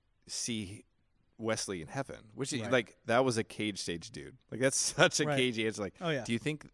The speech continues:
Speaker 1: an Armenian is saved?" Like, that's a
Speaker 2: Yeah.
Speaker 1: cagey question. <laughs> Um, after he resisted the urge to slap that person, I think
Speaker 2: <laughs> Yeah, right.
Speaker 1: Whitfield,
Speaker 2: Right.
Speaker 1: Whitfield told him, "No, I don't think I'll see him in heaven because he'll be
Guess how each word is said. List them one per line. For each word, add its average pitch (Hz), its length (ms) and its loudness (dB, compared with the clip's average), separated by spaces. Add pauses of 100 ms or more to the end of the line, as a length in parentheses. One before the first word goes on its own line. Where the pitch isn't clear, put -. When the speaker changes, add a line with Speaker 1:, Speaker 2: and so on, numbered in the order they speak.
(140)
Speaker 1:
an 110 80 -6
Armenian 104 520 -6
is - 120 -12
saved?" 85 360 -8
Like, 101 120 -8
that's 127 180 -2
a - 60 -10
Speaker 2:
Yeah. 170 120 -6
Speaker 1:
cagey 80 180 -12
question. - 500 -12
<laughs> - 60 -14 (600)
Um, 78 460 -6 (460)
after 110 280 -2
he 104 160 -4
resisted 113 460 -2
the 104 100 2
urge 104 260 -2
to 92 140 -6
slap 101 380 -4
that 87 180 -4
person, 82 360 -10
I 82 80 -8
think - 360 -12
Speaker 2:
<laughs> - 40 -20
Yeah, 147 260 -6
right. - 180 -6
Speaker 1:
Whitfield, 123 520 0
Speaker 2:
Right. 139 180 -8 (180)
Speaker 1:
Whitfield 143 400 4
told 131 200 6
him, 110 60 0
"No, 113 120 6
I 110 100 8
don't 117 140 2
think 117 140 -6
I'll 101 100 -2
see - 180 -6
him 87 100 -8
in 85 60 -12
heaven 85 340 -14 (1500)
because 104 220 -4
he'll 113 120 2
be 104 140 -2